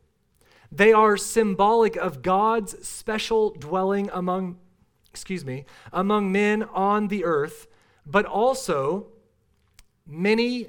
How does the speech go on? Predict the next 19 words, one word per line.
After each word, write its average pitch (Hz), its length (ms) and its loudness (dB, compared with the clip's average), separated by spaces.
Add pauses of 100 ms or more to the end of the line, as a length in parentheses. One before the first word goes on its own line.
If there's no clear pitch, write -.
(120)
glimpses 160 880 -6 (300)
of 165 160 -6
the 170 80 -6
future. 180 540 -8 (1300)
What 214 220 2
was 214 160 6
offered 240 560 2
in 226 280 0
the 202 100 2
garden 156 720 -2 (400)
and 185 180 -2
spoiled 220 680 4
by 190 220 4
sin 143 640 -4 (340)
is 175 240 0
brought 185 640 0
to 208 120 -6
completion 180 920 -6 (140)
and 233 460 0